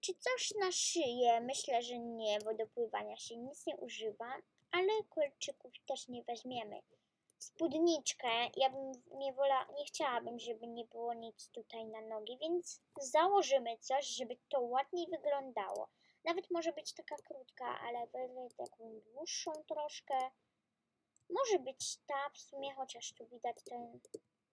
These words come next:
na pewno nie ta. Wydaje mi się, że ta była idealna. Tylko dopasujmy kolorek. Myślę, że ten jest dobry, więc weźmy sobie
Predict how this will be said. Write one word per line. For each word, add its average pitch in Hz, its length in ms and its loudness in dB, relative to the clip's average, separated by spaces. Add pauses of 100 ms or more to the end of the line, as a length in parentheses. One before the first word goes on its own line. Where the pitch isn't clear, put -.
(680)
na 240 100 -2
pewno 330 320 2
nie 247 200 -8
ta. 214 500 -6 (400)
Wydaje 554 540 6
mi 453 60 0
się, 302 200 2
że 254 160 -6
ta 359 240 6
była 311 200 8
idealna. 208 840 0 (380)
Tylko - 240 0
dopasujmy 311 800 2
kolorek. 233 920 0 (200)
Myślę, 349 540 2
że 262 180 -4 (100)
ten 311 280 -2
jest - 260 -10 (760)
dobry, 240 580 4 (640)
więc 480 380 -2 (140)
weźmy 330 320 2
sobie - 320 -8